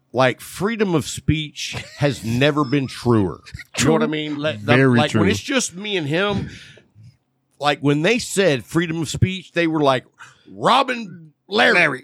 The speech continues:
Speaker 1: let them just spew it." And
Speaker 2: And you
Speaker 1: so,
Speaker 2: do.
Speaker 1: right, and I do.
Speaker 2: And he does too. <laughs>
Speaker 1: And then what? But in the dynamic of being in public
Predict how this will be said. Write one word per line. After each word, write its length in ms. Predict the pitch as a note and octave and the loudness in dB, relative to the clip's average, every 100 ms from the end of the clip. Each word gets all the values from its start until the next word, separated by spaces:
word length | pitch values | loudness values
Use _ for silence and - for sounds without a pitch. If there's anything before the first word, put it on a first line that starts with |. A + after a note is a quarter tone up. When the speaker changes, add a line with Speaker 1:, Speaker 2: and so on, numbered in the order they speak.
| C3 D#3+ | -8 -4
Speaker 1:
let 240 | B3 - | -4 -2
them 200 | A#3 A3+ | -4 -4
just 380 | D3+ F3 - - | -6 -8 -8 -18
spew 560 | - _ D#3+ A#3 E4 | -20 _ -2 2 2
it." 120 | F#3 - - - - - _ | 0 -6 -20 -20 -20 -20 _
And 180 | E3 D3+ | 0 0
Speaker 2:
And 60 | C#3+ | 0
you 60 | D#3+ | 2
Speaker 1:
so, 240 | G3+ F3 | 2 4
Speaker 2:
do. 300 | G#3 F#3 G2+ | 4 2 -2
Speaker 1:
right, 280 | F3 G3+ C3+ D3 | -2 0 0 -2
and 140 | F3+ | 0
I 140 | F3+ | -2
do. 580 | D#3+ D#3+ D#4+ C#4+ E3+ C#3 C#3+ | -2 -2 -2 -2 -2 0 0
Speaker 2:
And 140 | C#3+ | 2
he 140 | D#3 | 4
does 260 | E3 F3 F3+ | 4 2 2
too. 380 | A#3+ G#3+ C#3+ F#3+ - | 2 4 4 0 0
<laughs> 140 | E3 E3+ | 0 0
Speaker 1:
And 180 | F3+ | -2
then 280 | G3 F#3 D#3+ - | -2 -6 -8 -10
what? 260 | D#3+ F3 F3 _ _ - | -2 -2 -2 _ _ -18
But 240 | C#3+ D3 F3 | -2 0 0
in 260 | G3 C#3+ B2 | -4 -8 -8
the 160 | D3 D3+ | -4 -4
dynamic 720 | A#2+ F3+ F#3 F#3 F#3+ F#3 - | -2 0 0 -2 -2 0 0
of 160 | D3+ A2+ | 0 2
being 260 | F3 F3 D#3+ | 0 0 0
in 160 | C3 - - | -2 0 -4
public 800 | - F#4 D4+ A#2 F#2+ G#2 - | 0 -2 0 -2 -2 -6 -12